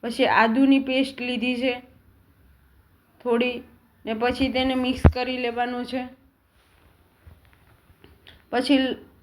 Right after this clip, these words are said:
ડુંગળી સોફ્ટ થઈ જાય એટલે પછી તેમાં ટમેટું નાખી દેવાનું છે. પછી ટમેટુંને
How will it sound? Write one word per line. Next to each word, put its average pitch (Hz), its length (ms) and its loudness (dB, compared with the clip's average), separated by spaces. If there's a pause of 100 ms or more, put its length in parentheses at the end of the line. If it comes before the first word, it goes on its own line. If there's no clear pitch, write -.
(760)
ડુંગળી 277 340 6
સોફ્ટ 269 300 0
થઈ 269 260 -4
જાય 277 300 2
એટલે 262 200 -2
પછી 262 260 0
તેમાં 254 400 -2 (260)
ટમેટું 262 480 2
નાખી 254 280 -2
દેવાનું 247 440 -2
છે. 240 160 -6 (4000)
પછી 254 240 0
ટમેટુંને 269 1600 0